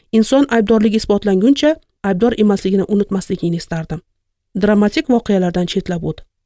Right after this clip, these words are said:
Og'riq va drama butun hayoting davomida sen bilan izma-iz yuradi. Hayotingga tartibsizlik, ko'ngil qolishi, xavotir kabi salbiy hissiyotlarni olib keluvchi insonlar va voqealardan qoch. Hayot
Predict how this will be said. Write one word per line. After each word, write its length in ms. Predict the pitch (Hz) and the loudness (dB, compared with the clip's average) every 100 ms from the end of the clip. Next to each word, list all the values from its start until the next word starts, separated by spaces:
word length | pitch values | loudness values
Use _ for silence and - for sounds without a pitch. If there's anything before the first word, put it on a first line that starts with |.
| _ | _
Og'riq 360 | 202 202 233 233 | -2 2 0 0
va 100 | 208 | -2
drama 360 | 190 220 269 165 - - _ | 0 2 2 0 -6 -20 _
butun 240 | 202 262 339 | -4 2 2
hayoting 440 | - 247 240 302 | 2 2 4 4
davomida 520 | 233 202 190 185 208 190 | 4 2 0 2 0 0
sen 320 | - 214 190 | 0 2 2
bilan 200 | 196 - | 0 0
izma-iz 440 | 202 196 175 175 180 | -4 -2 -2 -2 -4
yuradi. 280 | 165 156 - _ _ _ _ _ _ | -8 -10 -14 _ _ _ _ _ _
Hayotingga 680 | 208 202 196 196 185 214 214 | 0 0 2 0 2 0 0
tartibsizlik, 760 | - 202 - - 185 160 - _ _ _ _ - | -4 -6 -6 -8 -4 -6 -8 _ _ _ _ 0
ko'ngil 300 | 226 226 233 220 | 2 4 0 2
qolishi, 400 | 208 208 - 160 - _ - | 0 0 -4 -8 -12 _ -6
xavotir 440 | 226 220 220 302 | 0 2 0 -2
kabi 380 | 247 220 247 240 - _ | -2 0 0 -2 -6 _
salbiy 420 | - 233 208 311 | -6 -2 0 -2
hissiyotlarni 540 | - - 214 - 196 - | -4 -2 0 0 -2 0
olib 240 | 202 196 | -2 0
keluvchi 340 | 202 196 - 202 | 0 0 0 -4
insonlar 540 | 202 180 170 185 269 - _ _ - | -4 -4 -2 0 -2 -4 _ _ -2
va 100 | 269 247 | 0 2
voqealardan 600 | 220 - 180 165 170 165 | 0 0 -2 -2 -4 -6
qoch. 260 | 151 156 - _ _ _ _ _ - | -10 -14 -16 _ _ _ _ _ -6
Hayot 320 | 240 240 294 | 0 2 2